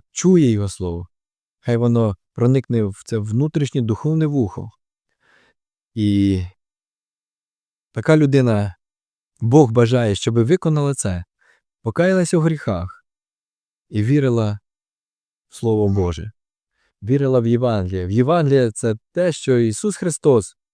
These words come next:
прийшов в цей світ, пострадав за наші гріхи, помер за наші гріхи. Його розіп'яли на хресті,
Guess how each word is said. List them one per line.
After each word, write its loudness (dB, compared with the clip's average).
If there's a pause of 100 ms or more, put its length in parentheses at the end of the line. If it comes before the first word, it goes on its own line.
(720)
прийшов 4
в 0
цей 2
світ, -2 (2750)
пострадав 2 (180)
за 2
наші -2
гріхи, -4 (680)
помер 2
за 2
наші -4
гріхи. -8 (200)
Його 2
розіп'яли 2
на -2
хресті, -4